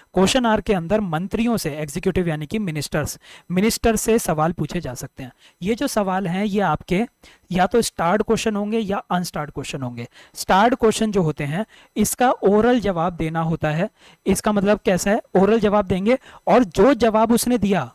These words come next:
उस जवाब के बदले में कोई और सवाल भी पूछा जा सकता है। जैसे, जैसे इंटरव्यू में होता है, इंटरव्यूअर आपसे पूछता है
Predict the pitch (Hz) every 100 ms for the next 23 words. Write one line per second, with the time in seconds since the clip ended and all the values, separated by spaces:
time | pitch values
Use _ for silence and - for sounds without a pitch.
0 | _ 247 262 262 175 170 185 214 240 233
1 | 233 233 262 180 185 208 220 262 294 _
2 | - 233 233 190 220 226 202 180 170 208
3 | 185 170 180 156 139 - 151 151 170 240
4 | 277 _ - - _ _ _ _ _ _
5 | - 175 190 247 233 208 214 220 202 165
6 | 151 143 160 185 202 220 202 220 240 -
7 | 170 202 233 214 180 - 165 156